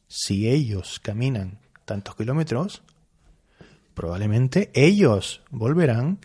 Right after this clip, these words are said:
con la lengua fuera. ¿Vale? Pero muy bien, has usado el futuro, ¿eh?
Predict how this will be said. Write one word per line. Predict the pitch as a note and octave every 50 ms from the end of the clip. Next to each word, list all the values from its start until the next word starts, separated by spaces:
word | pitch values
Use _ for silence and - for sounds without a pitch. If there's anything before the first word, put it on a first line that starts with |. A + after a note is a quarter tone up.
| - _ _ _ _ -
con | - A2+ G2+
la | F#2+
lengua | G2+ A2 A#2 A#2 G2 -
fuera. | - - D2 C#2+ B1+ - - _ _ _ _ _ _ _ _ -
¿Vale? | A#2 A#2 D3 B3 F4 - _ _ _ _ _ _ _ _ _ _ _ _ _ _ _ _ _ _ _ _ _ _ - - - _
Pero | - A2 G2+ F#2+ F#2+
muy | G2 A2 B2+ B2+
bien, | C3 D#3+ F#3+ F3+
has | B2 A#2+
usado | B2+ A#2+ - C#3+ D3
el | D3 C#3
futuro, | - B2+ G2 - F#2 - - - _ _ _ _ _ _ _ -
¿eh? | C#3+ F#3+